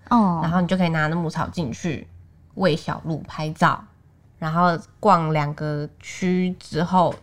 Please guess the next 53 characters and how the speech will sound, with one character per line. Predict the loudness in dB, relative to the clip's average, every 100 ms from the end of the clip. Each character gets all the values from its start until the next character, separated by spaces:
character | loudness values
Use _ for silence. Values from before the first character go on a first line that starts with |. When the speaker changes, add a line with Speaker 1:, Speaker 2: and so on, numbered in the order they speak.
| -4
Speaker 2:
第 | -2
三 | 0 0 0
区 | -2 -4
是 | -2 -6
水 | -6 -8
豚 | -4 -4
菌。 | -2 -4
水 | -2 -2
豚 | 0 0
菌 | -2
就 | -2
是 | 0
也 | 0 2
是 | 2
要 | 2
排 | 2 -4
队 | -2 -2
进 | -2 0
去， |
Speaker 1:
嗯。 | 2 2 2 -2 -4 -4
Speaker 2:
所 | -4
以 |
水 | 0 0
豚 | 2 2
菌 | 2
它 | 2
的 | 0
区 | -2 -2 0
域 | 0
非 | 0
常 | -2 -2
的 | -4
小， | -6 -6 -6 -12 _ _ -20 _ _
就 | -4
是 | 2 2
它 | 2 2
没 | 4 4
有 | 2
很 | -2 -2
大， | -2 -2 -8 _ _ -16
就 | -4 0
是， | 0 0 -2 -6 -10
而 | -2
且 | 2 2
水 | 2
豚 | 2 2
菌 | 2
也 | 2
没 | 2
有 | 2
很 | -2
多 | -4 -8
只， | -8 -10 -12